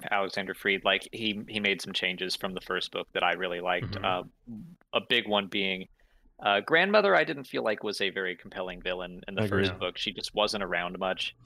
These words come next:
Speaker 1: Uh, but he was building up Soren that whole time.
Speaker 2: She was
Speaker 1: And
Speaker 2: an
Speaker 1: then,
Speaker 2: absentee
Speaker 1: yeah.
Speaker 2: grandmother, yeah.
Speaker 1: <laughs> Right, yeah.
Speaker 3: <laughs>
Speaker 1: And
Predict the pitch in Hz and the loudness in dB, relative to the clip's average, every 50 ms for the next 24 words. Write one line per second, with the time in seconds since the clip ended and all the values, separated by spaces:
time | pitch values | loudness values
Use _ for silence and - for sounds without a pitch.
0 | - - - - - - 110 101 95 92 95 - - 120 113 120 123 117 113 104 | -20 -20 -20 -20 -2 2 4 6 6 6 4 4 2 2 2 4 4 4 4 4
1 | 104 117 110 107 110 104 101 - - - - 95 98 95 92 92 92 87 - - | 4 4 6 6 6 4 4 4 4 4 4 4 2 2 0 0 -2 -4 -4 -4
2 | - 90 90 - - 92 90 90 90 87 90 90 - - - 120 110 107 104 113 | -2 -2 -2 -2 -2 -2 -2 -2 -4 -4 -8 -12 -14 -10 -6 0 2 4 4 4
3 | 110 104 101 98 92 95 104 104 104 101 92 101 95 90 90 90 90 92 92 92 | 4 4 4 4 4 4 4 4 2 2 0 -2 -6 -6 -8 -10 -10 -10 -10 -10
4 | 92 95 101 98 98 - - - _ _ _ - 123 - 123 120 - 170 156 135 | -8 -8 -8 -8 -10 -12 -16 -20 _ _ _ -4 0 2 4 6 6 8 8 8
5 | 117 95 90 87 247 226 - - 180 - 233 202 - - - - 135 123 117 110 | 8 8 6 4 4 2 2 2 0 0 0 0 0 0 2 4 4 4 4 2
6 | 107 101 | -2 -8